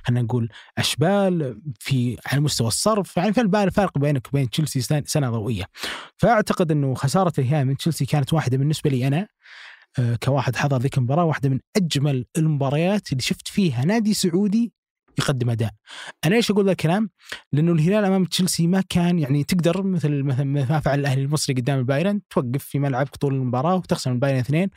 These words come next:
وتطلع نتيجة كويسة وتقول: "أديت". لكن الهلال كان يهاجم، ترك في ظهره مساحات، استقبل هدف من الشوط الأول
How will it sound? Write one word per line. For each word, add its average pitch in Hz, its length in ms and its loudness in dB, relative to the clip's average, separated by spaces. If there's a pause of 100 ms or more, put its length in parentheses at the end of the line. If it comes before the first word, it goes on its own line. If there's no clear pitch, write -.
(280)
وتطلع 220 280 0
نتيجة 175 260 0
كويسة 185 380 -2
وتقول: 139 260 -2
"أديت". 117 360 -4 (420)
لكن 147 200 0
الهلال 147 220 2
كان 135 200 -2
يهاجم، 127 500 0
ترك 127 260 -4
في 135 80 -2
ظهره 123 220 0
مساحات، 123 540 -2
استقبل 123 360 -2
هدف 120 260 -4
من 127 40 0
الشوط 113 260 -4
الأول 139 360 0